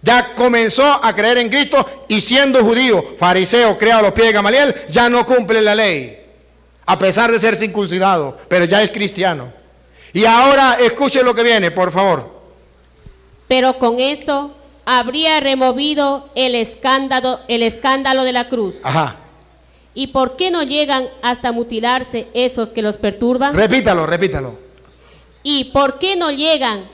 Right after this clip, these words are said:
Speaker 2: hasta mutilarse esos que los perturban?
Speaker 1: Por tercera vez.
Speaker 2: ¿Y por qué no llegan hasta mutilarse esos que los perturban?
Speaker 1: ¿Se da cuenta de lo que dice Pablo?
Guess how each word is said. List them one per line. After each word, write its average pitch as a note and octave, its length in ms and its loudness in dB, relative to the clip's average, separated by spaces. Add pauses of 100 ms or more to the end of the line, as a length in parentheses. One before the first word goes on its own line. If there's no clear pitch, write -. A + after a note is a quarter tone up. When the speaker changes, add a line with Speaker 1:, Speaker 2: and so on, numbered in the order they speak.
(220)
Speaker 2:
hasta B3+ 360 -2
mutilarse B3 960 -4
esos B3+ 400 -4
que A3+ 140 -6
los G#3+ 140 -4
perturban? A#3+ 540 0
Speaker 1:
Por A3 100 2
tercera A#3+ 380 2
vez. B3 400 0 (800)
Speaker 2:
¿Y C#4+ 160 -4
por C4 300 -2
qué F4 160 -4
no E4 140 -2
llegan B3+ 540 -2 (160)
hasta B3 380 -4
mutilarse B3 880 -6 (300)
esos B3+ 420 -2
que A3 160 -8
los G#3+ 160 -4
perturban? B3 600 -2 (200)
Speaker 1:
¿Se D#3+ 60 -2
da G3+ 120 4
cuenta A#3+ 220 2
de A3+ 80 4
lo G#3 60 0
que G#3+ 80 2
dice A#3+ 180 2
Pablo? C#4+ 420 0